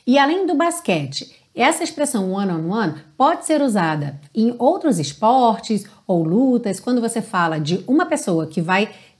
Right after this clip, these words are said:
jogar diretamente contra um adversário, somente essas duas pessoas, tá? Então vai ser um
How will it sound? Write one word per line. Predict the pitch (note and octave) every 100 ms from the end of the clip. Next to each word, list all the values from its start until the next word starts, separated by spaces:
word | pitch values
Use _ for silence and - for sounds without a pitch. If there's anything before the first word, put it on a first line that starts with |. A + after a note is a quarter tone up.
| A3
jogar | D#3 A#3+ G3 G#3+ F#3+ D#3+
diretamente | G#3+ G#3+ D#4 D#4+ A3+ G3+ F3+ - C#3+ -
contra | - A3 D#4 F4+ F4
um | A#3
adversário, | A3+ F3+ F3+ - D3 E3+
somente | A3+ - A3+ G#3 C#4+ -
essas | - A3+ A#3 F3+
duas | F#3+ F#3+
pessoas, | - - D#3 A3+ -
tá? | - F3
Então | F#3
vai | E3
ser | D#3+ F#3+
um | E3+